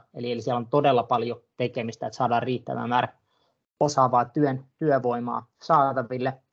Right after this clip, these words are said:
Ö, myös korkeakoulutettuja asiantuntijoita tarvitaan, mut se määrä on merkittävästi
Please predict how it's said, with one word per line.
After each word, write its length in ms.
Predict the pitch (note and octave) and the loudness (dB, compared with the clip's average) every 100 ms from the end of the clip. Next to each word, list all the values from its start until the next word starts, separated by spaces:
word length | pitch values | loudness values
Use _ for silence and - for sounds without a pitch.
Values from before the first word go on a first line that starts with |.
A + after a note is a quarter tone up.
| _ - | _ -8
Ö, 40 | B2 A#2+ - | -2 -2 -4
myös 220 | C#3+ B2+ | -6 -4
korkeakoulutettuja 960 | - D#3+ E3 D3 C3+ B2+ A#2+ - C3 B2 | 0 0 0 0 0 0 -4 -8 -6 -6
asiantuntijoita 680 | B2+ B2+ B2+ A#2+ A#2 B2 A#2 | -8 -6 -6 -4 -4 -4 0
tarvitaan, 500 | C3 C3 A#2 G#2+ A#2+ | 2 2 0 -2 -2
mut 140 | A#2+ A#2 | -2 -8
se 120 | C3 | -4
määrä 360 | C3+ B2+ A#2+ | -2 0 0
on 160 | A2+ A#2 | -2 -2
merkittävästi 680 | A#2+ A2 - - A#2+ - B2 | -6 -8 -10 -10 -10 -10 -10